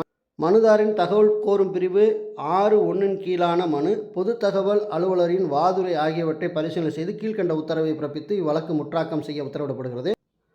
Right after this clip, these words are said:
ஆணையத்தின் அறிவுறுத்தலுக்கு பின்பும் மனுதாரருக்கு ஆவணங்களை பார்வையிட அனுமதி வழங்காததால், இவ்வாணை கிடைக்கப்பெற்ற பதினைந்து வேலை ந-, தினங்களுக்குள் மனுதாரருக்கு பிரிவு பத்தொன்பது எட்டு பியின் படி இழப்பீடாக ரூபாய் பதினஞ்சாயிரம் வழங்கிவிட்டு,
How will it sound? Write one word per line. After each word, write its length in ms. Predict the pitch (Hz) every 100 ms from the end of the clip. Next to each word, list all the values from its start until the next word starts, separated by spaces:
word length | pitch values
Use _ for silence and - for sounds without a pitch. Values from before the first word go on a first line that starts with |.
| _ -
ஆணையத்தின் 580 | 143 185 220 214 214 196
அறிவுறுத்தலுக்கு 680 | 170 196 185 196 180 175
பின்பும் 360 | 175 160 180 208
மனுதாரருக்கு 600 | 165 185 185 180 175 175
ஆவணங்களை 480 | 160 165 175 170 170
பார்வையிட 400 | 156 160 170 170
அனுமதி 360 | 160 156 170
வழங்காததால், 680 | 160 156 160 151 147 185 214
இவ்வாணை 460 | 151 156 160 202 220
கிடைக்கப்பெற்ற 640 | - 180 196 170 170 196 190
பதினைந்து 640 | 156 190 196 190 180 156
வேலை 460 | 143 175 190 175 151
ந-, 160 | 147
தினங்களுக்குள் 600 | - 160 170 160 147 202
மனுதாரருக்கு 640 | 196 156 180 180 170 160 214
பிரிவு 400 | 208 165 170 165
பத்தொன்பது 560 | 202 - 185 185 175
எட்டு 240 | 160 156 180
பியின் 400 | 143 175 180 160
படி 280 | 147 202 175
இழப்பீடாக 580 | 180 175 175 151 151
ரூபாய் 300 | 175 160 156 147
பதினஞ்சாயிரம் 540 | 151 170 160 160 160
வழங்கிவிட்டு, 800 | 147 156 147 143 170 247 247